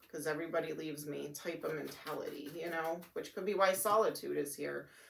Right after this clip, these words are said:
That could be your person's energy. All right, how do they feel about you? They feel like you're very intuitive, or maybe you're hiding secrets.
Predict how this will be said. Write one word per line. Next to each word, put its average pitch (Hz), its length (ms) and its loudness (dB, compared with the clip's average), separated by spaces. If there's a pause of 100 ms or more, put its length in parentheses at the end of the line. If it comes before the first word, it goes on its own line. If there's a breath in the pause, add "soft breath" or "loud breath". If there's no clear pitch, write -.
(140 loud breath)
That - 180 -4
could 196 120 -2
be 196 100 0
your 190 140 0
person's 185 520 0
energy. 151 500 -2
All - 500 -2
right, 196 100 10
how 233 200 8
do 277 80 10
they 262 120 10
feel 180 300 6
about 160 320 6
you? 165 140 -2
They 175 120 4
feel 240 220 8
like 359 160 6
you're 220 120 8
very 196 340 8
intuitive, 269 680 8
or 170 100 2
maybe 180 280 0
you're 170 160 -2
hiding 269 440 2
secrets. 302 1080 -6